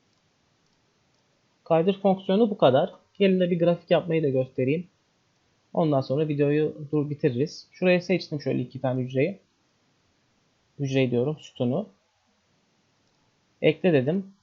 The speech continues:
Grafik dedim. Grafiği ekledi. Şimdi ben şurayı göstermesini istemiyorum. Şu başlık kısmına da eşittir buzdolabı dedim.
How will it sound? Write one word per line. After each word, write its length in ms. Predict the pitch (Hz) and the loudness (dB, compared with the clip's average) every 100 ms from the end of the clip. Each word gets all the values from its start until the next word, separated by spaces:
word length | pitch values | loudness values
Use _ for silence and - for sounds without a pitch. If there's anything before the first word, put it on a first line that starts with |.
| _ _ _ _ - | _ _ _ _ -2
Grafik 360 | 165 165 - | -2 -2 -10
dedim. 400 | - 156 156 202 - | -8 -6 -8 -10 -6
Grafiği 320 | 151 147 160 | -2 0 2
ekledi. 440 | 160 151 123 127 - _ _ _ _ _ _ _ _ _ | -2 0 -2 -2 -8 _ _ _ _ _ _ _ _ _
Şimdi 260 | - 185 175 | -4 0 2
ben 140 | 180 | 0
şurayı 440 | 175 - 185 147 | -2 -2 2 2
göstermesini 640 | 160 156 - 156 147 143 151 | 2 0 2 -2 -2 -4 -8
istemiyorum. 560 | - 180 147 117 131 160 _ _ _ _ _ _ _ _ _ _ _ _ _ | -6 -4 -2 -4 -6 -14 _ _ _ _ _ _ _ _ _ _ _ _ _
Şu 160 | - | 0
başlık 400 | 180 175 - - | 4 4 2 -8
kısmına 380 | - - 127 120 | -10 -8 -4 0
da 160 | 143 175 _ _ _ _ _ | 0 0 _ _ _ _ _
eşittir 640 | 165 160 147 - - 185 - _ _ _ _ _ _ _ | -4 -4 -6 -6 -6 -6 -8 _ _ _ _ _ _ _
buzdolabı 460 | 170 151 131 131 123 | -2 0 2 0 -2
dedim. 260 | 120 185 | -4 -6